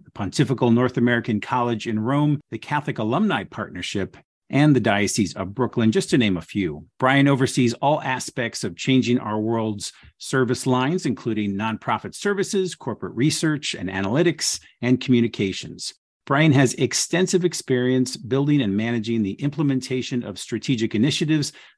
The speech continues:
that enables nonprofits and corporations to achieve their philanthropic goals. Brian is often called upon to speak at conferences and workshops regarding the philanthropic landscape and current trends in philanthropy,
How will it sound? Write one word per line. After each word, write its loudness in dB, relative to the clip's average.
that -4
enables -2
nonprofits -6
and -4
corporations -2
to -4
achieve 0
their -2
philanthropic -4
goals. -8
Brian 8
is 2
often 2
called -2
upon 0
to -4
speak -2
at -4
conferences 0
and -4
workshops -4
regarding 0
the -2
philanthropic -2
landscape -2
and -6
current 0
trends 0
in -4
philanthropy, -2